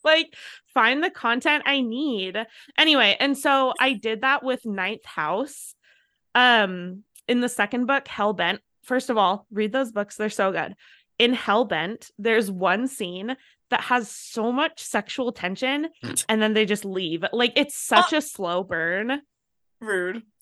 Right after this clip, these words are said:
Speaker 1: It's such a slow burn, which I always complain so much about, but I also love. Like, it's so satisfying. But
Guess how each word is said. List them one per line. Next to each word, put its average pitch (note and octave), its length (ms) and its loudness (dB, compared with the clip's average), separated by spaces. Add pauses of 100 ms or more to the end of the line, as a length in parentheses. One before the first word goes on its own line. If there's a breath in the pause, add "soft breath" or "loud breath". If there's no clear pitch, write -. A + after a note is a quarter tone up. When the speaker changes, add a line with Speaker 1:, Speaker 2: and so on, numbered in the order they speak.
Speaker 1:
It's C4+ 240 -8
such C#4 220 4
a F4+ 80 4
slow D#4+ 260 6
burn, A3 360 4
which C4 160 0
I C4 140 -2
always A3+ 360 0
complain C4 420 -4
so G#3 200 -4
much F#3+ 200 -2
about, A3+ 280 2
but G3+ 100 2
I F#3+ 80 4
also G3 320 2
love. E3 400 -2
Like, F3 180 -6
it's F3+ 180 -12
so A3+ 240 2
satisfying. E3 840 -2 (640 soft breath)
But A3+ 720 2